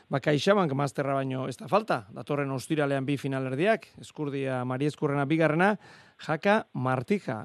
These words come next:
eta alde batetik, eta Altuna hirugarrena Imaz, Peña bigarrena Rezusta, bi bikote irabazlek, gero finala igandean dena Nafarroa arenan. Bihar, materiala aukeratuko dute,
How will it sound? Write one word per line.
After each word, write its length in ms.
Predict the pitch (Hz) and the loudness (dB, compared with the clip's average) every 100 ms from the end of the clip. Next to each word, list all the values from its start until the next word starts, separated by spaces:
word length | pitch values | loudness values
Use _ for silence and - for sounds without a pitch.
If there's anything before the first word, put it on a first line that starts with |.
| - | -8
eta 520 | 135 123 123 113 110 123 | -6 -4 -2 -2 -4 -4
alde 220 | 139 147 | 0 2
batetik, 400 | 139 139 170 - | 2 0 -2 -4
eta 160 | 131 127 | -4 -2
Altuna 300 | 123 147 139 | 0 2 2
hirugarrena 460 | 143 143 131 135 | 2 2 0 0
Imaz, 380 | 143 156 170 - - - _ | 0 0 -2 -6 -20 -20 _
Peña 260 | 143 143 135 | 0 0 2
bigarrena 540 | 139 135 131 143 147 - | 0 0 0 0 0 -2
Rezusta, 520 | 127 120 160 - 113 | -2 0 -2 -4 -4
bi 180 | 123 139 | 0 0
bikote 340 | 131 135 135 | 0 -2 0
irabazlek, 500 | 131 139 127 170 - - - - | 0 0 2 0 0 -8 -20 -6
gero 160 | 135 143 | 0 0
finala 540 | - 143 147 143 139 - | 2 0 2 4 2 0
igandean 500 | 131 135 135 156 127 | -2 0 2 2 4
dena 280 | 143 139 - | 4 2 0
Nafarroa 760 | 131 127 135 135 131 123 113 113 | -2 -2 -2 0 0 -2 -4 -6
arenan. 500 | 117 113 107 107 107 113 127 | -8 -8 -8 -8 -10 -6 2
Bihar, 360 | 175 160 254 - _ _ | 6 6 4 -2 _ _
materiala 500 | 123 117 160 156 131 | -6 -4 0 0 0
aukeratuko 520 | 123 113 139 131 139 143 | 0 0 0 0 0 2
dute, 320 | 139 175 | 4 2